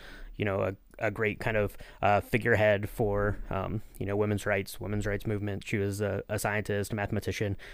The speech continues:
and all these things, and basically, uh, got silenced as, you know, Christianity, uh, kinda came in and, and took over at,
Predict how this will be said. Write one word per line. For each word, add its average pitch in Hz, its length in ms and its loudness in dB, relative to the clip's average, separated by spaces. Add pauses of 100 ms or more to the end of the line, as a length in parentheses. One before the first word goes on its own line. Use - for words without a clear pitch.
(140)
and 104 80 2
all 101 80 2
these 90 160 -4
things, 98 240 -2
and 101 100 -2
basically, 98 460 -2 (320)
uh, 98 140 4
got 95 240 2
silenced 98 680 2
as, 98 460 -2
you 107 80 -4
know, 95 100 -2
Christianity, 101 760 -4 (320)
uh, 90 200 -2 (140)
kinda 95 160 2
came 101 240 2
in 95 180 0
and, 95 180 -2 (300)
and 98 160 0
took - 180 -2
over 95 260 -2
at, 95 120 -2